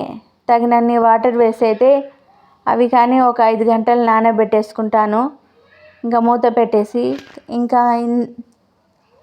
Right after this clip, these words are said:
ఇందాకైతే మెంతులు వేయడం మర్చిపోయానండి. మళ్ళీ మూత తీసేసి ఒక స్పూన్ మెంతులు వేసి అయితే పక్కన పెట్టేసుకుంటున్నాను. ఇంకా మా వారైతే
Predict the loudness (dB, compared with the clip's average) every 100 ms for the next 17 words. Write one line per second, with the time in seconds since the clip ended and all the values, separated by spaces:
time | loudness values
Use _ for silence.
0 | _ _ _ _ _ _ _ -2 2 4
1 | 4 2 2 2 2 2 2 0 2 2
2 | 2 2 2 0 -2 0 2 2 0 0
3 | 2 2 2 2 0 0 0 0 0 0
4 | 2 0 0 -2 -2 0 2 0 0 2
5 | 2 0 0 0 0 0 -2 -2 -2 -2
6 | 0 -2 -4 -8 -4 -2 0 -2 -4 -8
7 | _ _ _ -6 -2 0 2 2 4 4
8 | 2 2 2